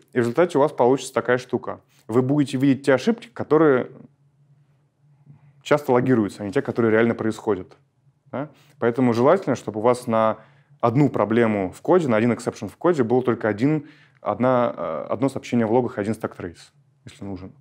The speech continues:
Да, для этого не нужно логировать, вы тогда эту надпись лучше перенесите в месседж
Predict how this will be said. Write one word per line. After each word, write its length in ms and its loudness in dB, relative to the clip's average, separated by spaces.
Да, 140 2
для 120 6
этого 200 4
не 100 4
нужно 260 4
логировать, 540 0
вы 180 0
тогда 360 2
эту 220 -2
надпись 340 -2
лучше 220 -4
перенесите 580 -8
в 220 -20
месседж 520 -2